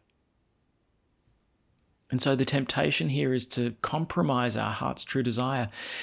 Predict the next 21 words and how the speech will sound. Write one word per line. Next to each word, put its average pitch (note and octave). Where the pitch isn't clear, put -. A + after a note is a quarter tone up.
to -
be F3
content F3+
with C#3
superficial -
satisfaction, A#2
and B2+
to B2+
be C3
resigned, B2+
finally, C#3
to -
a A2
deep C3
interior A#2
frustration. G#2
Just -
ignore A#2+
the G#2
deeper G#2+
hunger G2+